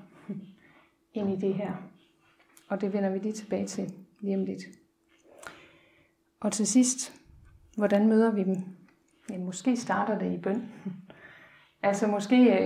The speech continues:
øh, måske synes vi faktisk, det er svært at, at dele liv med dem, og også finde ud af at få dem helt tæt på, eller forklare dem, hvorfor er det, jeg synes, det her er vigtigt. Så kan det være, det er, det er et sted at starte med at bede for dem. Det kan også være, at vi ikke har unge så tæt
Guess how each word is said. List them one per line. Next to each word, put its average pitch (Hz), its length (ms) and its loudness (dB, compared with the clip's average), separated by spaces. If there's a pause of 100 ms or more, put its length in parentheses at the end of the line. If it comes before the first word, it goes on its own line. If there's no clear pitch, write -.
øh, 190 180 -2 (400)
måske 214 300 -2
synes 302 280 0
vi 190 120 -4
faktisk, 190 440 -2
det 185 80 2
er 180 40 -4
svært 185 340 0
at, 185 200 0 (280)
at 175 280 -4
dele 196 240 4
liv 214 160 4
med 180 200 -2
dem, 175 300 -10
og 190 120 4
også 202 300 -4 (840)
finde 233 300 6
ud 269 100 12
af 185 140 8
at 180 120 0
få 196 200 4
dem 196 100 0
helt 208 260 -2
tæt 190 300 -2
på, 185 300 -2 (440)
eller 214 180 4
forklare 214 540 2
dem, - 100 -8 (120)
hvorfor 196 240 -2
er 185 80 2
det, 190 80 0
jeg 185 80 -2
synes, 196 240 -6
det 196 140 -6
her 196 100 -6
er 180 80 -6
vigtigt. 185 540 -8 (540)
Så - 80 -8
kan 233 100 8
det 220 80 6
være, 226 140 6
det 233 100 6
er, - 280 -4
det 202 80 0
er 196 60 0
et 196 60 -8
sted - 200 -2
at 208 140 -6
starte 185 380 -6
med 190 80 -2
at 190 80 -6
bede 220 180 -2
for 185 160 -8
dem. 185 160 -10 (760)
Det 208 80 -6
kan 220 100 4
også 233 140 2
være, 254 120 6
at 220 60 0
vi 220 60 2
ikke 226 180 0
har 202 160 2
unge 240 260 2
så - 180 -8
tæt 233 200 0